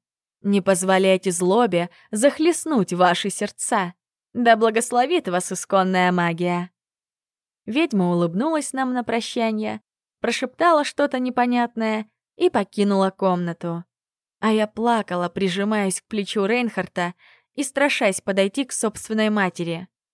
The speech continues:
Я боялась напугать её, вернуть в то состояние, в котором мы её обнаружили. «Теперь Ирт де Остров полностью подчиняется твоей матери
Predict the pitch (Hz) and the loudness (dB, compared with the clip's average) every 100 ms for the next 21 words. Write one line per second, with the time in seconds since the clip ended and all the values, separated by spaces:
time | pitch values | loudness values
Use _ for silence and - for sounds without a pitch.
0 | _ _ 247 262 208 208 220 208 196 190 | _ _ 0 2 4 2 4 2 0 -2
1 | 208 202 208 208 185 - 170 170 165 - | -2 -4 0 0 0 -4 -6 -4 -6 -10
2 | - - 202 254 269 254 - - 233 - | -20 -12 2 2 4 -2 -2 -4 -2 -2
3 | 214 202 214 277 233 185 175 - _ _ | -4 -2 0 0 0 -2 -4 -8 _ _
4 | - 220 220 220 220 226 254 214 196 233 | -6 -2 2 4 4 2 0 -4 0 0
5 | - 196 220 240 226 180 170 160 165 _ | 0 -2 2 2 2 -2 -4 -4 -8 _
6 | _ _ _ _ _ _ _ 226 233 269 | _ _ _ _ _ _ _ -2 4 4
7 | 254 - 269 285 190 - 185 190 233 208 | 4 0 2 2 0 -4 2 4 4 2
8 | - 175 151 - _ _ - 262 202 165 | -2 -4 -4 -8 _ _ 2 4 4 0
9 | 160 - 175 170 - 196 202 196 180 180 | -6 -8 -6 -6 -4 -4 -2 -2 -2 -4
10 | 170 185 185 185 170 143 160 156 - | -2 0 0 0 -2 -6 -8 -8 -10